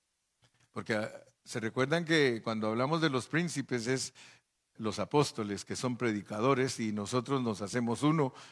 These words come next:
con los apóstoles y nosotros somos príncipes también, predicando la palabra de Dios. Pero ahora nos vamos a acercar un poquito al servicio, porque Dios nos también,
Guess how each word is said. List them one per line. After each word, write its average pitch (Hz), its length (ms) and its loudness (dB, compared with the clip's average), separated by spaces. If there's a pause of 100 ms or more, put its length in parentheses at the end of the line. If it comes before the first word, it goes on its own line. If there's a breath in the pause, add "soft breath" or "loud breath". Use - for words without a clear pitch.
(100)
con 110 160 -2
los 104 180 -2
apóstoles 139 640 2
y 139 40 0
nosotros 110 420 -2
somos 113 320 -2
príncipes 110 560 -4
también, 120 520 0 (380 loud breath)
predicando 120 600 2
la 104 140 2
palabra 101 460 0
de 101 160 -8
Dios. 143 420 -4 (1400)
Pero 101 160 -2
ahora 131 280 8
nos 131 180 2
vamos 127 340 2
a 107 300 0 (320 loud breath)
acercar 113 500 0
un 131 120 -4
poquito 123 460 -4
al 113 80 0
servicio, 110 800 -2 (760)
porque 113 320 0
Dios 123 240 2
nos 123 300 -4
también, 117 640 -2